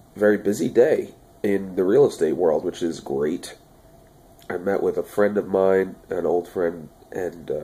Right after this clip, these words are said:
who's thinking about getting into real estate. Gave her some advice. <laughs> Um, and then worked on getting my listing ready,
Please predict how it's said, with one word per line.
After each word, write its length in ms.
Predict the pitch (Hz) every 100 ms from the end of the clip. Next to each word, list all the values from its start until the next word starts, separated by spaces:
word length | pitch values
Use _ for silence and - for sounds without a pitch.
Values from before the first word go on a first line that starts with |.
| 60
who's 200 | 90 -
thinking 200 | 85 90
about 200 | 82 -
getting 220 | 98 101
into 120 | 95
real 180 | 95 92
estate. 340 | - 92 95 - - - - - - - - - - - - - _ _ -
Gave 220 | 98 95
her 160 | 90 92
some 560 | - 90 85 82 82 - - - - - - -
advice. 640 | 85 78 82 85 - - - - -
<laughs> 160 | 107 - - - _
Um, 540 | 95 87 85 82 85 82 - _ - - - - - - - - - - -
and 460 | 95 90 87 87 87
then 480 | 87 85 85 90 - - - - - - - - - -
worked 380 | 101 95 - - - -
on 560 | 95 90 90 87 90 87 - - - - - -
getting 260 | 90 85
my 100 | 82
listing 460 | 82 85 87 90 98
ready, 360 | 92 90 95